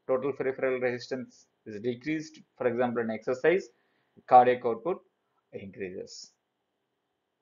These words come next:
Total peripheral resistance, for example, there is vasoconstriction, cardiac output falls.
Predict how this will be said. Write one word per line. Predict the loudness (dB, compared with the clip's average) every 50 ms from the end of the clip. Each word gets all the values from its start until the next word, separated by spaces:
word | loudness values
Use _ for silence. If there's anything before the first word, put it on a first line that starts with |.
| _ _ _ _ _ _ _ _ _ _ _ _ _ _ _ _ _ _ _ _ _ _ _ _ _ _ _ _ -6 4
Total | 6 6 6 6 4 2
peripheral | 4 4 4 6 6 4 4 6
resistance, | 6 4 4 4 2 0 -2 -2 -2 -4 -10 _
for | -2 2 4 4
example, | 6 4 4 4 4 2 2 2 -2 -10 _ _ -4
there | 0 2 2
is | 2
vasoconstriction, | 4 6 8 10 10 10 6 2 -4 -4 -6 -8 -8 -10 -12 -12 -10 -8 -8 -8 -8 -10 -14 _ _ _ _ _ _ _ _ _ _ _ _ _ _ _ _ _ _ _ _ _ _ _ _ _ _ _ _ _ _ _ _ _
cardiac | 4 6 6 6 4 4 4
output | 0 0 0 0 -2 -2 -2 -6 -14 _ _ _ _
falls. | -20 -8 -4 -2 -2 -2 -4 -8 -12 -14 -14 -14 -16 -18